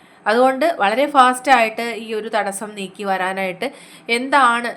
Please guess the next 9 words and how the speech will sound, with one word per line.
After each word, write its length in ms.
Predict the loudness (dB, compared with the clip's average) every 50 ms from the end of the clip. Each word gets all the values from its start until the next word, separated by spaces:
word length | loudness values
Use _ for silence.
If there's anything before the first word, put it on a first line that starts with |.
| -12 -18
ഇനി 160 | -18 -16 -16
ചെയ്യേണ്ടത് 600 | -14 -12 -10 -10 -10 -8 -10 -8 -8 -8 -6 -4 -4
എന്നവർ 320 | -4 -4 -6 -8 -8 -8
ചിന്തിക്കുന്നുണ്ട്. 920 | -10 -12 -14 -14 -14 -14 -12 -10 -10 -10 -12 -12 -14 -16 -18 -20 _ _ _ _ _ _ _ _ _ _ _ _ _ _ _ _ _ _ _ -20 -20 _ _ _ _ _ _ _ _ -20 -20 -20 -6 0 2
പലപ്പോഴും 680 | 4 4 2 2 2 4 4 4 4 2 0 0 2
അവർ 260 | 2 2 2 0 0
അതിനെ, 680 | -2 -4 -4 -4 -4 -6 -6 -6 -6 -8 -6 -6 -6 -4
ആ, 220 | -4 -2 -2 -2
എതിർക്കാനായിട്ട് 1200 | -2 -2 -2 -2 -2 -2 -4 -6 -4 0 2 2 2 2 0 -2 -2 -4 -4 -4 -4 -4 -6 -8